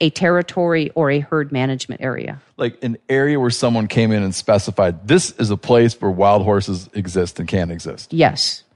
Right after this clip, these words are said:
Speaker 2: Okay.
Speaker 1: Yes.
Speaker 2: So what is, so then talk about what a feral horse is.
Speaker 1: So a feral horse is any horse that has once been in domestication, regardless of how long back in time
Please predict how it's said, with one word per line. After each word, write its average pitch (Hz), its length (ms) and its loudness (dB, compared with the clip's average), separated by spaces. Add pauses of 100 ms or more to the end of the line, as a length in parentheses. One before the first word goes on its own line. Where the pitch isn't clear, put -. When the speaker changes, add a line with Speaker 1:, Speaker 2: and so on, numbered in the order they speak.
(160)
Speaker 2:
Okay. 78 320 -2
Speaker 1:
Yes. - 140 -8
Speaker 2:
So 131 100 4
what 139 240 6
is, 151 280 2 (220)
so 113 560 2 (2250)
then 127 180 0
talk 131 180 0
about 120 100 -6
what 113 120 0
a 104 60 -2
feral 110 460 2
horse 73 300 -8
is. - 260 -16 (720)
Speaker 1:
So - 200 -6
a 190 120 2
feral 262 460 2
horse 156 540 0
is 170 240 2
any 220 280 4
horse 170 720 0
that 175 140 4
has 170 220 2
once 175 460 0
been 180 380 2
in 160 200 -2
domestication, 151 1200 -2 (1200)
regardless 185 640 2
of 175 100 0
how 185 360 2
long 165 500 2
back 156 320 2
in 196 160 0
time 147 480 0